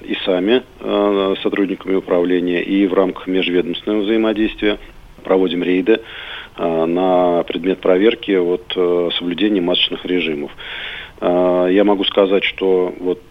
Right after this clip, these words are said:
по, в начале, наверное, введения определенных ограничительных мер, введения масочного режима массово,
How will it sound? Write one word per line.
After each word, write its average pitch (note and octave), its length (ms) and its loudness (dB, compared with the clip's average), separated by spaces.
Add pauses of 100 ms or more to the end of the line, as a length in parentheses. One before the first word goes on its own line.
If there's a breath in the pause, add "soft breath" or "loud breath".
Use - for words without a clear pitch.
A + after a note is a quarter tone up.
(140)
по, F#2 280 0
в E2+ 100 -6
начале, F#2 420 2
наверное, E2 680 -4 (120)
введения F2 600 -2
определенных F2 580 -4
ограничительных F2 760 -4
мер, C3 300 4 (500 loud breath)
введения F#2 500 2
масочного G2+ 440 2
режима F2+ 880 0
массово, F2 1160 -2